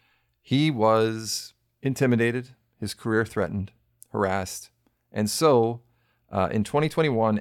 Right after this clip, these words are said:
and twenty twenty-two, he filed whistleblower complaints to the intelligence community. And after those whistleblower complaints basically went,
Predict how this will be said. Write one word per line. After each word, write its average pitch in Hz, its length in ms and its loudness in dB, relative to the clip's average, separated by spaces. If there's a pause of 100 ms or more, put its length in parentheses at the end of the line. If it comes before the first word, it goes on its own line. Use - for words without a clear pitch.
and 151 240 0
twenty 139 240 -4
twenty-two, 113 840 -4 (680)
he 156 220 -4
filed 107 720 0 (600)
whistleblower 113 760 0
complaints - 760 -8 (1040)
to 101 100 -10
the 107 80 2
intelligence 107 460 0
community. - 480 -14 (2250)
And 127 480 2 (1300)
after 190 420 2
those 135 340 2
whistleblower 135 800 2
complaints 123 520 -2
basically 120 560 -2
went, 123 400 0